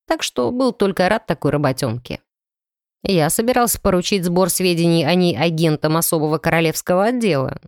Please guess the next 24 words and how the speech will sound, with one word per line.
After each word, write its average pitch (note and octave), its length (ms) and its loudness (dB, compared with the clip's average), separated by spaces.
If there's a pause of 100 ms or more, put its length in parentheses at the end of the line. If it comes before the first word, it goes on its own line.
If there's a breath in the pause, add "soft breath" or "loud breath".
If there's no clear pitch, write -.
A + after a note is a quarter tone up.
но D#4+ 240 -2
твое C4+ 380 2
предложение F#3 680 2
мне D#3+ 200 2
нравится D#3+ 440 0
больше. C#3 500 -2 (180)
Спасибо. D3+ 580 -4 (720)
Хан D#4 300 0
вздохнул, F3 600 0
мельком C#4+ 420 0
глянул D#3+ 340 2
на D#3+ 140 2
Эмирель C4+ 500 0
и A3+ 140 0
снова A#3 400 0
уставился F3+ 600 0
в D3 40 -2
лобовое D3+ 460 2
стекло. C3 560 -6 (1300)
"А C#3 200 0
что - 280 -2
там D#4+ 240 2
в E4 40 4
Ариту? E3+ 520 0